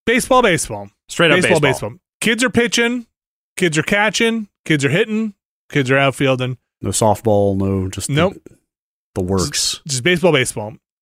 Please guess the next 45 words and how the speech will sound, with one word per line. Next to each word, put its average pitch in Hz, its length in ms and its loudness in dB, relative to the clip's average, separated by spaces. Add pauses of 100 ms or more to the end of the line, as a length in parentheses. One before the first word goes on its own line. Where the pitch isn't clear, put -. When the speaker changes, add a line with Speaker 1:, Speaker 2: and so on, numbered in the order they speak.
Speaker 1:
Uh, 147 140 2
pitching 233 400 0
from 202 220 2
what 190 120 4
I 185 60 4
assume 302 600 4
is 320 120 4
the 302 100 0
pitcher's 285 340 0
mound. 269 180 2
I 180 100 2
don't 175 120 2
know 160 80 4
that 147 100 2
much 139 160 -2
about 127 180 2
baseball, 123 380 2
so 131 140 -4
when 120 80 0
I 117 40 0
looked 127 220 -2
at 107 80 -4
the 104 80 -10
field, 123 260 2
it 120 120 -6
looked 135 160 -2
like 127 120 0
they 127 120 -4
were 120 80 -2
standing 135 260 -4
on 135 80 -4
the 131 60 -8
pitcher's 139 320 -4
mound, 147 240 0
but 117 100 2
I 117 60 2
don't 120 120 0
know 117 60 -2
if 110 80 -4
that 123 220 -4
mound 110 420 -2
is 95 160 -8
closer 104 580 -6
or 101 180 -10
not. 95 220 -12